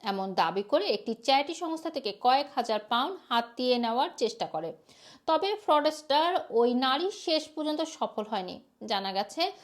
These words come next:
সাউথ ওয়েলসের মর্গান, আহ, রিডলার নামের চার বছর বয়সী এক শিশুর, ব্রিটিশ শিশুর বিরল লিভার ক্যান্সারে আক্রান্ত হয়ে মারা যায়।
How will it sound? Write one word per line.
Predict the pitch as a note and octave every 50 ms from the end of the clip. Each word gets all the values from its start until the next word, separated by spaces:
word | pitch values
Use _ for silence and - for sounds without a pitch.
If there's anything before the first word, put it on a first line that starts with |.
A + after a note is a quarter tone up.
| - - _ -
সাউথ | - - E4 D#4 E4 E4+ E4 E4
ওয়েলসের | E4 E4 D#4+ D#4+ - - F4+ F4 F4+ F#4 E4+
মর্গান, | C#4+ C4+ C4+ C4+ C4+ C4+ C#4 C4+ D4 D4 D4 D4+ D#4 D4+ -
আহ, | - - - - G3+ G#3+ G#3 G#3 G#3 G#3
রিডলার | G#3+ A#3+ B3 C4 C#4 C#4 C#4+ D4 D4 D4 D#4 C#4+ - - -
নামের | G#3 G#3+ G3+ F#3+ G3+ G#3+ A#3+ C4+ C4+ - - - _ _
চার | - D#4 D4+ D4+ D#4
বছর | C#4+ C#4 C#4 C#4 C#4 D4+ D4 B3
বয়সী | A3+ A#3 A#3 A#3 A#3+ A#3+ - - E4
এক | C#4+ A#3 A3+ A3+ -
শিশুর, | - D#4+ D4+ D#4 - - - C4+ A3 A3+ C#4 D4 - - - - - - - G#3
ব্রিটিশ | A3 C#4 C#4+ F#4 F#4 F#4 - -
শিশুর | A#3+ - - - G3+ F#3 F3 F3 - - - - - - - -
বিরল | G3+ F3 F3 A#3 C4 C#4 D#4 E4 E4+ F4 E4 -
লিভার | A3+ A#3 A3+ A3+ A3 A#3 A3+ A3+
ক্যান্সারে | A3+ - F4 A3+ A3 - B3+ B3
আক্রান্ত | A#3+ A#3+ - G#3 G#3 - - - C#4 C#4+ C#4+ D4+
হয়ে | D4+ C#4+ C#4+ D#4 D#4+ D#4 D4+
মারা | D4 C4 A3 F#3+ F3 F3+ F3+
যায়। | F3 G3 F3+ F3 F#3+